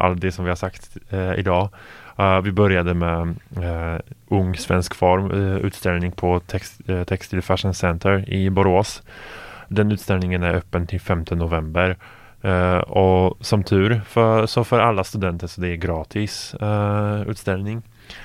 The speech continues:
Så det enda som det kostar, så det är bara sjuttio spänn att åka till Borås med Västtrafik. <laughs> Men, eh, det är värt det. Eh, det kan jag re-, verkligen rekommendera.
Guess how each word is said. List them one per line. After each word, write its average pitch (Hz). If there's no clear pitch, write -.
Så -
det 101
enda 90
som 90
det 87
kostar, 92
så 90
det 90
är 87
bara 85
sjuttio -
spänn 92
att 90
åka 87
till 95
Borås 92
med 98
Västtrafik. 98
<laughs> -
Men, 104
eh, 104
det 104
är 101
värt 92
det. 95
Eh, 98
det 95
kan 104
jag 98
re-, 95
verkligen 101
rekommendera. 98